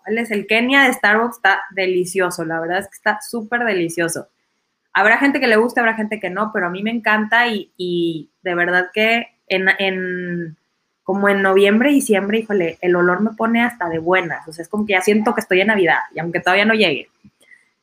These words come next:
Es muchísimo más fácil que alguien diga, "Oye, pues no lo quiero probar, tengo ganas". Al-,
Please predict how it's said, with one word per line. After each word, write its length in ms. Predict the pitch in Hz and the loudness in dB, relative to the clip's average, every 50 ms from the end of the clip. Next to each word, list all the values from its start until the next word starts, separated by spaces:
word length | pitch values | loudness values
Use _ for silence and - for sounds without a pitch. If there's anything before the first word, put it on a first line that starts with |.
| _ _ _ _ - | _ _ _ _ -2
Es 160 | 247 277 277 | 0 4 4
muchísimo 560 | 294 311 349 339 - 339 285 254 254 233 226 | 4 4 4 4 6 4 4 4 2 2 2
más 260 | 240 269 262 294 294 | 4 4 4 2 2
fácil 340 | - 302 277 330 - 339 285 | 2 2 2 4 2 0 0
que 80 | - 247 | 0 0
alguien 260 | 220 220 226 247 233 | 0 0 0 0 -2
diga, 180 | 233 226 226 208 | 0 0 0 0
"Oye, 220 | 208 202 208 214 | 0 0 -2 -2
pues 180 | 202 208 202 220 | -4 -4 -6 -4
no 80 | 233 | -4
lo 140 | 262 269 262 | -4 -4 -6
quiero 240 | - 202 190 202 - | -6 -6 -6 -6 -4
probar, 480 | - 262 254 240 226 208 214 233 320 - _ _ _ _ _ _ _ _ _ - | -4 -4 0 2 2 2 2 2 0 -4 _ _ _ _ _ _ _ _ _ -6
tengo 360 | - 214 214 226 226 247 277 | -4 -2 -2 0 0 0 0
ganas". 680 | 269 294 294 285 285 294 302 330 370 392 349 226 - - - - _ _ _ _ _ - | 2 4 4 4 4 2 2 2 2 2 0 -2 -4 -8 -16 -20 _ _ _ _ _ -4
Al-, 320 | - 190 208 214 214 214 | -2 2 2 2 0 0